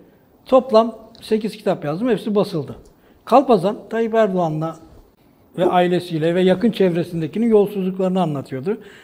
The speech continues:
Hatta Sözcü Gazetesi'nde o zaman Vural Savaş yazı yazıyordu ve Kalpazan kitabıyla ilgili çok övgü dolu bir yazı yazdı. Peşine bir de Emin Çolaşan aynı gün yazmış. Çok güzel bir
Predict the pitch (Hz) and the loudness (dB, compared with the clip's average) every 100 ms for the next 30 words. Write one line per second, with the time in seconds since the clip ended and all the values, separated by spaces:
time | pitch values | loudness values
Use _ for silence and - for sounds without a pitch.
0 | - 196 190 220 202 202 202 202 196 190 | -8 -6 2 2 4 2 2 2 0 0
1 | 185 180 180 180 180 180 165 175 170 175 | -4 -4 -2 -2 -2 -4 -4 -4 -2 -4
2 | 165 - _ _ _ _ _ _ - 170 | -6 -14 _ _ _ _ _ _ -4 2
3 | 180 175 180 170 151 - - _ - 147 | 4 4 2 2 2 -4 -14 _ -6 -4
4 | 147 151 139 127 139 233 226 214 202 202 | -2 -2 -2 -4 -4 0 2 4 4 2
5 | 202 180 - 156 151 143 135 170 202 220 | -2 -6 -6 -4 -4 -6 -6 -6 -2 -2
6 | 190 185 185 160 208 202 190 175 160 123 | 0 0 0 0 0 2 2 2 -2 -2
7 | 120 185 - _ _ _ _ _ _ - | -6 -10 -10 _ _ _ _ _ _ 2
8 | 214 220 247 233 240 240 - 202 214 214 | 2 4 2 4 6 4 2 -2 0 4
9 | 214 208 208 208 185 180 165 160 156 139 | 4 4 0 0 0 2 0 -2 -2 -4
10 | 123 196 - - 147 147 139 123 123 | -4 -8 -6 -6 -6 -4 -4 -4 -8